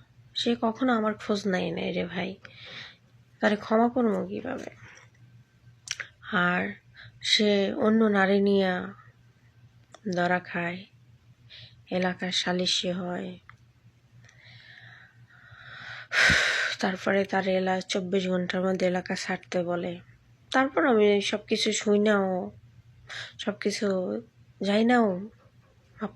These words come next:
কইরা দিছি। তারপর তার সাথে থাকার চেষ্টা করছি।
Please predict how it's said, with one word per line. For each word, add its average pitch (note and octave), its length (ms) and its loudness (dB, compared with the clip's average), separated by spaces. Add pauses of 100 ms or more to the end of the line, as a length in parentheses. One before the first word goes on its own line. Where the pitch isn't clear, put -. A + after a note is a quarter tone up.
কইরা G#3+ 220 0
দিছি। G3+ 420 -6 (500)
তারপর G#3 300 0
তার G3+ 180 -2
সাথে G3 440 -2 (640)
থাকার G3 340 -4
চেষ্টা G3+ 360 -2
করছি। F#3 580 -6